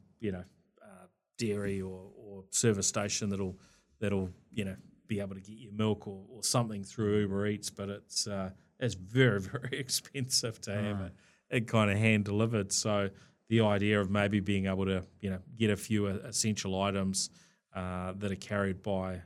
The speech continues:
Speaker 1: by a drone, um, it could, could be pretty good. Um, probably one of the challenges we would have here in New Zealand is that, you know, the current legislation, you know,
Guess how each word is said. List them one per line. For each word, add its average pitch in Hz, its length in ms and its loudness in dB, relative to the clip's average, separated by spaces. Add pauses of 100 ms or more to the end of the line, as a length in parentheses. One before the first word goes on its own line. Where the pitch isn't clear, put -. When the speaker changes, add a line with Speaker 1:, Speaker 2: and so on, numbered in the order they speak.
(200)
Speaker 1:
by 98 240 0
a 90 40 -6
drone, 101 520 -2 (240)
um, 92 160 -8 (400)
it 117 160 -20
could, - 140 -8 (440)
could 123 140 2
be 95 100 -4
pretty 95 260 -6
good. 131 340 4 (500)
Um, 107 320 0 (140)
probably 127 260 8
one 120 220 8
of 139 80 6
the 117 80 8
challenges 120 480 4
we 104 120 0
would 98 120 0
have 131 280 4
here 98 300 2
in 92 100 0
New 92 140 -6
Zealand 95 400 -2
is 98 200 -2
that, 98 200 -4 (400)
you 107 200 -4
know, 98 80 -2
the 92 80 -6
current 104 380 0
legislation, 95 880 -6 (220)
you 98 80 -20
know, 95 140 -18